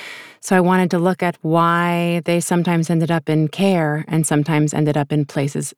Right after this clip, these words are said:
of punishment. It felt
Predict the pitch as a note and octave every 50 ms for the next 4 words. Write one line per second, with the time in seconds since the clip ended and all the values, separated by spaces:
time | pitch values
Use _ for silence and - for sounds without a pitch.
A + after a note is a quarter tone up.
0 | _ - C#3+ _ - D3+ C#3 C#3+ C#3+ - - - - D3+ - - _ _ _ _
1 | _ _ _ _ _ _ _ _ _ _ _ _ _ _ _ _ _ _ _ _
2 | _ _ _ _ _ _ _ - D#3+ F#3 - - - - - F#3+ F#3+ F#3+ F#3+ G3
3 | G3+ - - -